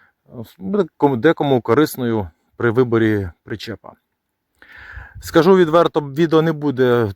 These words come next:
суто компліментарним в, в адресу заводу, тому що мали місце деякі неприємні моменти,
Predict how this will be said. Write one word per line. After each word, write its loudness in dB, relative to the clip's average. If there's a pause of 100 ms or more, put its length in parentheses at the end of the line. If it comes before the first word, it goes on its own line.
суто -4
компліментарним 2
в, -12
в -4
адресу -2
заводу, 0
тому -2
що -6
мали 2
місце -2
деякі 0
неприємні 0
моменти, 0